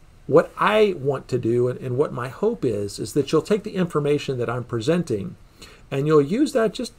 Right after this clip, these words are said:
maybe even just in the back of your head as a tickler, so that when somebody knocks on the door, you're like, "You know what? I actually watched a presentation on that. Not only do I know what it is, but I know a little bit about it, and I am or I'm not interested." A-, and most importantly, you're not caught off guard like, "Oh,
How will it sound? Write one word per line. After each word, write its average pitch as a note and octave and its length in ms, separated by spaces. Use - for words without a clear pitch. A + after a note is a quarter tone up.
maybe D#4 220
even D#4+ 180
just A3+ 180
in A#3 80
the F#3 80
back D3+ 300
of - 60
your F#3 120
head E3+ 160
as D3 100
a C#3+ 60
tickler, D3 440
so D3+ 120
that C#3+ 140
when D3 100
somebody B3 260
knocks F3+ 300
on D#3+ 40
the D3 40
door, D#3+ 140
you're C#3 100
like, A#2 220
"You C#3 120
know E3+ 120
what? F3 340
I C#3 180
actually F3 240
watched D#3 340
a C#3+ 40
presentation D3 680
on G2 200
that. F#2+ 280
Not D3 220
only E3 360
do B2+ 140
I A2 80
know D3 180
what C#3+ 200
it A2+ 100
is, C#3 180
but C#3 140
I B2+ 60
know C#3+ 160
a - 20
little D#3+ 240
bit D3 140
about G#2 340
it, B2 200
and F3 140
I G3+ 100
am G#3+ 260
or E3+ 300
I'm D3+ 180
not F3 300
interested." C3 580
A-, E3 180
and E3 140
most A3 260
importantly, D3 540
you're E3 140
not G#3+ 240
caught E3+ 260
off D3+ 220
guard E3+ 320
like, G2+ 400
"Oh, E3 220